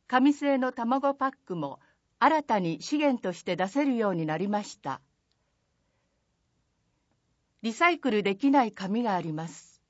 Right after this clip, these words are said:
レシートなどの感熱紙、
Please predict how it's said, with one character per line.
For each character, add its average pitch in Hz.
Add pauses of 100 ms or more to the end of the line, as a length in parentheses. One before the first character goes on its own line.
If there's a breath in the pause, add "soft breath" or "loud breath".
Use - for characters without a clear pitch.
(1000)
レ 240
シ 330
ー 294
ト 240
な 214
ど 196
の 151
感 262
熱 254
紙、 139